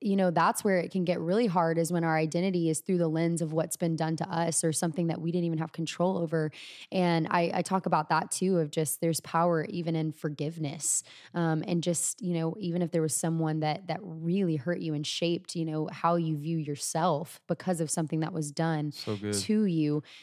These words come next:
Speaker 1: there is crazy power in just saying, "I forgive you." Even if you don't
Speaker 2: Yeah.
Speaker 1: say it to them, like, praying, like, "Lord, you know, purify my heart. Like,
Speaker 2: Yeah.
Speaker 1: I wanna be holy and blameless before you. And so if there's any,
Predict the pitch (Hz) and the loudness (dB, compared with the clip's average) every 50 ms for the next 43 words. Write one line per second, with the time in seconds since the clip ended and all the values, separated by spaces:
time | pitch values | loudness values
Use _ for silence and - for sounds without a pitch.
0 | - - 190 202 214 202 175 165 - - - _ _ - - - - - 254 262 | -4 0 2 4 4 4 4 2 0 -2 -4 _ _ -18 -18 -14 -6 -2 0 0
1 | 240 180 165 156 - - 170 185 190 170 165 151 139 - - 175 175 165 151 170 | 2 2 0 -2 -2 -2 -2 0 0 0 0 -2 -4 -4 -2 -2 -2 0 0 -2
2 | 160 - - - 180 175 170 165 156 147 - 175 185 180 180 - - 160 143 165 | -2 0 0 0 2 2 2 0 0 -2 -2 0 0 0 0 0 -4 -2 0 0
3 | 165 160 151 139 135 - 110 165 262 220 220 214 196 - 202 202 175 170 - - | 0 0 0 -2 0 2 4 4 4 4 4 4 2 2 2 0 0 0 -2 -4
4 | - 220 214 196 180 165 156 160 151 151 - _ - - - - 190 180 196 185 | -4 -2 0 0 2 0 2 0 0 -2 -4 _ -14 -20 -6 -2 0 0 2 2
5 | 165 156 151 147 - - - - - - - _ 180 170 165 156 165 165 165 180 | 2 0 0 -4 -6 -10 -18 -20 -20 -20 -14 _ -2 0 0 0 0 0 2 2
6 | 196 208 180 165 160 147 156 196 208 202 190 180 180 170 160 156 151 - - - | 4 4 4 2 2 -2 -6 -10 -16 -12 -8 -4 -4 -2 -2 -2 -4 -4 -8 -12
7 | - - - - - 180 208 - - 208 196 165 147 143 - 170 180 180 147 143 | -16 -14 -8 -6 -2 -2 -2 0 0 0 0 -2 -4 -2 0 0 2 2 2 0
8 | 127 117 113 113 101 92 170 175 190 202 202 175 151 175 160 156 151 - - _ | 0 0 2 2 2 2 2 2 2 2 2 0 0 -2 -4 -4 -4 -6 -8 _
9 | - 170 151 175 190 190 190 180 165 156 170 170 175 170 160 - - 165 - - | -18 -10 -4 -2 0 0 2 0 0 0 0 0 0 0 -2 -2 -4 -6 -4 -4
10 | 165 151 147 151 156 170 214 214 170 151 147 - - 165 156 - 170 165 160 - | -2 -2 -2 -2 -2 -2 0 2 2 2 0 0 -2 -2 0 0 0 0 0 0
11 | 175 165 151 - - 180 185 214 196 170 165 | 0 -2 -2 -2 -2 -2 0 2 2 2 0